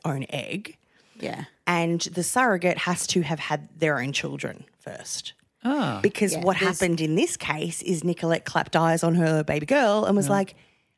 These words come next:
Speaker 1: Hey, I like my kid. I'd like to keep hanging out with her all the time.
Speaker 2: She's super cute and she goes to sleep pretty easy and, like, everything's
Speaker 3: Doesn't seem to
Speaker 2: cool.
Speaker 3: make much noise, yeah.
Speaker 1: No.
Speaker 2: Yeah.
Speaker 1: I mean, every now and then she gets a bit grizzly.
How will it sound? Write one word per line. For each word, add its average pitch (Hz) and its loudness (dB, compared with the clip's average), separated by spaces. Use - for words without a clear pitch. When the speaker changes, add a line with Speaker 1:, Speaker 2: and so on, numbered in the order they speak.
Speaker 1:
Hey, 247 0
I - 2
like 160 2
my 285 4
kid. 403 0
I'd 147 2
like 170 0
to - -8
keep 160 -6
hanging 262 4
out 359 2
with 494 2
her 349 4
all 254 2
the 190 2
time. 147 0
Speaker 2:
She's - -6
super 285 -4
cute 302 -4
and 185 -4
she 190 -6
goes 190 0
to 208 -10
sleep 170 -10
pretty 190 -10
easy 196 -10
and, 185 -14
like, - -16
everything's 226 -2
Speaker 3:
Doesn't 339 2
seem 330 2
to 254 4
Speaker 2:
cool. 247 6
Speaker 3:
make 226 -2
much 202 2
noise, 226 2
yeah. 240 2
Speaker 1:
No. 254 -4
Speaker 2:
Yeah. 180 -6
Speaker 1:
I 254 -4
mean, 339 0
every 381 -2
now 151 2
and 147 -2
then 247 -2
she - -12
gets - -12
a - -14
bit - -8
grizzly. 156 -4